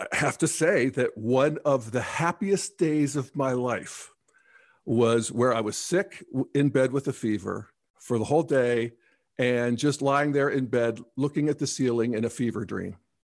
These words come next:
And I was aware of what was going on. My parents were visiting from Pennsylvania, which was kinda nice. They were taking care of me, and I would be up and down. And, but I was just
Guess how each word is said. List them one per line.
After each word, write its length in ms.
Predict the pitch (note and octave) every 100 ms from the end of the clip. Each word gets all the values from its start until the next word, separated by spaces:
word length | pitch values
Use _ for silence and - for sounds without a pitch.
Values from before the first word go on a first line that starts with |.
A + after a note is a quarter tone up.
| _ _ _ _ _ _ _ _ B2+
And 160 | B2+ B2+
I 80 | B2
was 160 | A2
aware 320 | F#2+ G#2+ E3+
of 100 | G3
what 140 | F#3+ F3+
was 140 | F3
going 320 | F#3+ F3+ F3
on. 240 | E3+ E3 C#3
My 140 | F2+
parents 540 | - - E3 E3 E3 D3+
were 140 | D#3
visiting 480 | C3+ D3+ D3 D3 D3
from 160 | C3+
Pennsylvania, 720 | A2+ B2 B2 A#2 C3+ C#3 C3+ C3+ - -
which 120 | -
was 160 | - -
kinda 260 | - C#3 C3
nice. 300 | C#3 C3+ -
They 100 | G#2
were 80 |
taking 380 | G#2+ B2+ A2+ B2
care 260 | - C3+ C3
of 140 | B2
me, 320 | B2+ B2+ B2+
and 200 | G#2+ G#2+
I 160 | G#2 A2+
would 240 | A2 A2+
be 200 | - G#3 -
up 220 | G3 G#3
and 160 | F#3+
down. 420 | D#3 D3+ D3+ D#3 C3+
And, 160 | C3 - - - - -
but 120 | F#3+ F#3
I 80 |
was 260 | F#3+ G3+ -
just 540 | - G3 F#3+ - -